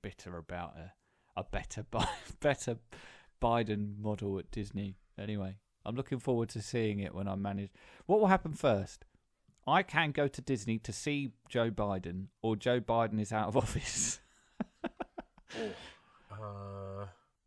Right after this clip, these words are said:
Speaker 2: I, I reckon, I reckon you'll be able to see Biden before Biden's out of office.
Speaker 1: All right, that's good to know.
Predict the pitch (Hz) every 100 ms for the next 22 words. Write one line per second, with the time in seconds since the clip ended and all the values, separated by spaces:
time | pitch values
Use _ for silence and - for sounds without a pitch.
0 | - 339 - _ _ 143 147 143 - 131
1 | 120 117 _ - 127 139 135 - 120 117
2 | 117 117 107 113 107 104 - 113 104 95
3 | 98 98 95 98 107 90 92 95 92 95
4 | 95 95 - - _ - - _ _ 311
5 | _ _ - 139 98 87 - - 143 -
6 | 135 117 - 90 85